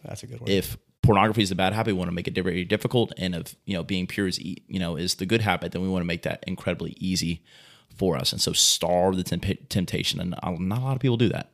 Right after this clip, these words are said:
Speaker 2: And so
Speaker 1: Sure.
Speaker 2: that's honestly a pretty practical step most people can take.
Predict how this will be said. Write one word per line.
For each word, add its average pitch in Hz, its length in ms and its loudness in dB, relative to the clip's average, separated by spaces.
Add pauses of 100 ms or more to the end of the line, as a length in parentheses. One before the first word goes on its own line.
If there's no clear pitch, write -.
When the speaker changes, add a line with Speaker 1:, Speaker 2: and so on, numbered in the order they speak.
(120)
Speaker 2:
And 85 140 -2
so 80 160 0
Speaker 1:
Sure. 80 140 0
Speaker 2:
that's - 240 -4 (120)
honestly 98 320 0
a - 40 -2
pretty - 220 4
practical - 360 -2
step - 180 -2
most 85 180 -4
people 87 120 -6
can - 120 -6
take. 82 260 -2